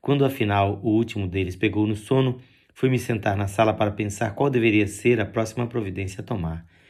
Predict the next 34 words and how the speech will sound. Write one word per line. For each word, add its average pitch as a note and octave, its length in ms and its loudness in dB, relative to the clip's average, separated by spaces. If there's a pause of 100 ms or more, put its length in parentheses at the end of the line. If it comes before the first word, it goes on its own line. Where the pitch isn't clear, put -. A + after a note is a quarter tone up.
(160)
E G#2+ 60 -8
comecei G2+ 460 -2
a F#2+ 100 -2
orar. E2 500 -6 (380)
"Senhor, G#2 560 -2
tenho A#2+ 240 0
clamado F#2+ 380 -2
a G2 40 -2
Ti, A2 340 -2
pedindo G#2+ 360 -4
que G#2+ 100 -4
nos G#2+ 180 -2
ajudes, G#2+ 580 -2 (300)
e B2+ 80 6
até B2+ 200 2
agora A2+ 300 2
parece G2+ 340 -4
que - 80 -8
as - 120 -6
coisas G#2+ 260 -2
estão G2+ 320 -6
piorando G#2+ 500 0
em F2+ 60 -6
vez F#2 200 -6
de F#2+ 60 -8
melhorar. F#2 600 -6 (460)
Ó B2+ 100 -2
Pai, F2 420 -2 (200)
somos C3 280 -2
Teus A#2 260 -2
filhos, F#2+ 560 -2 (160)
precisamos B2 480 -2
de F#2 140 -6
Ti, F2+ 440 -6